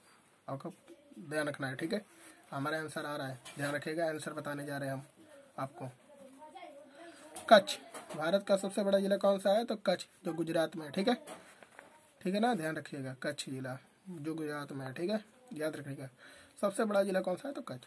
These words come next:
ठीक है। चलिए, अब हमारा चौदहवाँ question आ रहा है। ध्यान रखिएगा। चौदहवाँ question ये है,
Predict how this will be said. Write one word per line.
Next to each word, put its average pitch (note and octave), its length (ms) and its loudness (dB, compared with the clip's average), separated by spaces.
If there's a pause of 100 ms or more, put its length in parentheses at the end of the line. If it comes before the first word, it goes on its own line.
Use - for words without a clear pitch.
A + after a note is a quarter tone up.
(180)
ठीक F3 140 -2
है। C#4+ 80 -6 (680)
चलिए, E3 280 4 (200)
अब F#3 200 6
हमारा E3+ 300 2
चौदहवाँ D#3+ 460 -4
question D3 340 -6
आ C#3 80 -4
रहा C3+ 120 -2
है। - 240 -10 (580)
ध्यान D3+ 180 0
रखिएगा। D3+ 280 -4 (200)
चौदहवाँ E3+ 380 0
question F3+ 340 0
ये F3+ 180 6
है, F3+ 220 2